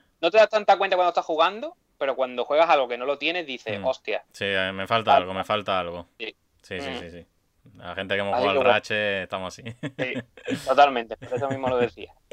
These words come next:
Speaker 1: Eh, así que bueno, a esperar y,
Speaker 2: Mm.
Speaker 1: y a ver qué tal, a ver si tenemos noticias de este State of Play y ahí veremos,
Speaker 2: Mm.
Speaker 1: veremos algo más, supongo.
Speaker 2: Sí, yo creo que sí.
Speaker 1: Y bueno,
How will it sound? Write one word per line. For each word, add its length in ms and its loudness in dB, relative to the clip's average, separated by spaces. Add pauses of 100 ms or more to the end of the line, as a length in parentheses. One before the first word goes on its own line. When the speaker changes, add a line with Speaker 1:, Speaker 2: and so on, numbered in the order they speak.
(540)
Speaker 1:
Eh, 920 6
así 220 4
que 60 2
bueno, 320 4
a 60 6
esperar 580 4
y, 500 -6
Speaker 2:
Mm. 60 -8
Speaker 1:
y 40 -2
a 60 4
ver 120 0
qué 100 -4
tal, 200 6
a 60 8
ver 100 4
si 340 -10
tenemos 320 -6
noticias 300 -6
de 40 0
este 120 -4
State 220 -2
of 80 -4
Play 220 0
y 100 0
ahí 160 4
veremos, 800 0
Speaker 2:
Mm. 20 0
Speaker 1:
veremos 280 4
algo 180 2
más, 200 0
supongo. 420 -18
Speaker 2:
Sí, 200 -8
yo 100 -8
creo 160 -12
que 80 -16
sí. 160 -20 (1200)
Speaker 1:
Y 60 -10
bueno, 300 2